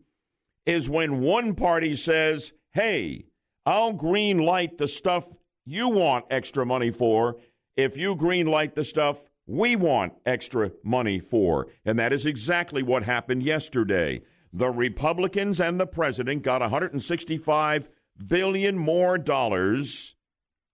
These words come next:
for military spending. And on the domestic side, for all kinds of things, including disaster relief, and there are benefits to that from Florida fiscally, no doubt about it, a hundred and thirty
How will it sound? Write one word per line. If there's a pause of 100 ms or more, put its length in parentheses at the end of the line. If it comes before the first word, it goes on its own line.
(100)
for
military
spending. (1120)
And
on
the
domestic
side,
for
all
kinds
of
things,
including
disaster
relief,
and
there
are
benefits
to
that
from
Florida
fiscally, (240)
no
doubt
about
it, (220)
a
hundred
and
thirty